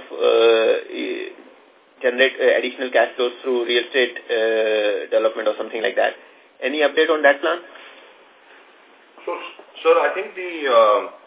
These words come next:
Speaker 2: the land piece, uh, the land piece is being looked at, uh, by the board, and, uh, there are some legal, uh, constraints, et cetera, which are, uh, being, uh,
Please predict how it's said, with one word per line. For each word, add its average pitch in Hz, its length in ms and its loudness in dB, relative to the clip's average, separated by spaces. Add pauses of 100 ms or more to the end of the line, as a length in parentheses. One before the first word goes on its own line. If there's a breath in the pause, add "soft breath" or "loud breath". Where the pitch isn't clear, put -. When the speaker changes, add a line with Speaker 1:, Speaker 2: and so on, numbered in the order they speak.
(500)
Speaker 2:
the 127 80 4
land 117 320 0
piece, 180 280 -10 (280)
uh, 107 640 -4 (240)
the 117 80 -8
land 110 320 0
piece 151 240 -14
is 139 160 -6 (100)
being 135 220 -10
looked 127 240 -8
at, 131 320 0
uh, 107 560 0 (720)
by 196 80 0
the 202 160 -2
board, 190 240 -4 (260)
and, 98 480 -6
uh, 92 300 -2
there 98 160 0
are 107 180 2
some 107 300 -6
legal, 101 640 -10
uh, - 240 -10
constraints, 98 400 -12
et - 160 -8
cetera, - 480 -10
which 98 160 -14
are, 92 240 -4
uh, 87 400 -6
being, 90 400 -16
uh, 78 200 -8